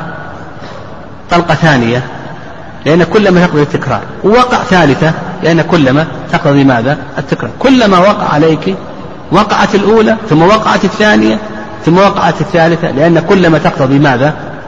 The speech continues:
تقتضي التكرار. آه. قال: "وطالق وفي الثانية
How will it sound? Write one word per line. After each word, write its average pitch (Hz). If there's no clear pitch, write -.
تقتضي 147
التكرار. 113
آه. 135
قال: 160
"وطالق 175
وفي 165
الثانية 170